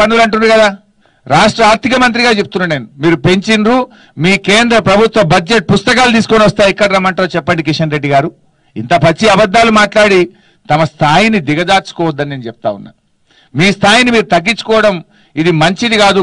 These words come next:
ప్రజాస్వామ్యానికి మంచిది కాదు. ప్రజల్లో ఒక మంత్రి స్థాయిలో, కేంద్ర మంత్రి స్థాయిలో మాట్లాడినప్పుడు బాధ్యతాయుతంగా మాట్లాడాలి,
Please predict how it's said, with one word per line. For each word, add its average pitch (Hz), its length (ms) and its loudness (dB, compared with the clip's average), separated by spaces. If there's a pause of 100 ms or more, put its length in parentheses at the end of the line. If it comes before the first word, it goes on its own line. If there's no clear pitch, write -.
ప్రజాస్వామ్యానికి 196 760 0
మంచిది 156 380 -4
కాదు. 135 220 0 (640)
ప్రజల్లో 214 460 2 (640)
ఒక 131 160 -2 (120)
మంత్రి 190 320 -2
స్థాయిలో, 202 360 2 (140)
కేంద్ర 214 320 2
మంత్రి 208 240 -2
స్థాయిలో 185 400 0
మాట్లాడినప్పుడు 165 600 -2 (360)
బాధ్యతాయుతంగా 190 760 0
మాట్లాడాలి, 113 440 -8